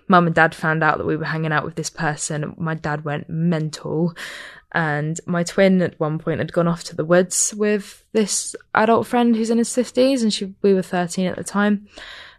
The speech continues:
And they sent a police helicopter out looking for him <laughs> because my dad had obviously called the police, like, "Yeah, they've gone off. No one's heard from her for a couple hours." Um,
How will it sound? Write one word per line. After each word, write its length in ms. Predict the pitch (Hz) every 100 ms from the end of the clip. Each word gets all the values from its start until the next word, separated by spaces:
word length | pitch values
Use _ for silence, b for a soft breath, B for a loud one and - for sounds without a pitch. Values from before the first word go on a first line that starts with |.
| _
And 460 | 180 180 165 165 170
they 100 | 180
sent 200 | 233 -
a 40 |
police 240 | - 214
helicopter 440 | - 170 - - 165
out 120 | -
looking 260 | 165 - 170
for 160 | -
him 200 | 196 247
<laughs> 0 |
because 280 | 220 - 170
my 80 | 180
dad 200 | 180 180
had 100 | 170
obviously 280 | 165 165 165
called 220 | - 175
the 60 | -
police, 300 | 180 165 -
like, 100 | 156
"Yeah, 140 | 175
they've 140 | 175
gone 160 | 170 190
off. 240 | 180 180
No 120 | 185 175
one's 140 | 170
heard 180 | 175 165
from 120 | 170
her 100 | 156
for 120 | 160
a 40 | -
couple 240 | 165 165
hours." 500 | 156 165 170 165 - B B B B B _
Um, 400 | - 180 175 185